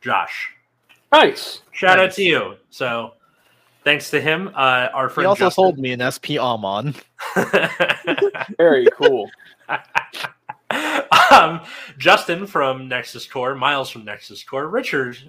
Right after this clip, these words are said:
Speaker 1: from Nexus Core, and of course, Root Beer himself. Um,
Speaker 3: Hal was there t-,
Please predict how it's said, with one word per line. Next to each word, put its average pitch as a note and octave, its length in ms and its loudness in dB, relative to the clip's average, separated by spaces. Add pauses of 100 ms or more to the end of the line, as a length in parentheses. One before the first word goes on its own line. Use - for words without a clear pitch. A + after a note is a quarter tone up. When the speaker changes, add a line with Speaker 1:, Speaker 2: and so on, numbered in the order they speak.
Speaker 1:
from B2 280 -8
Nexus A#2 340 -12
Core, B2 220 -6
and B2 100 -14
of A#2 100 -18
course, A2+ 340 -8
Root G#2 180 -16
Beer G2+ 180 -18
himself. F#2+ 520 -16 (840)
Um, G2 320 -4
Speaker 3:
Hal C#3 160 0
was C#3 180 -6
there C3+ 220 -2
t-, - 100 -20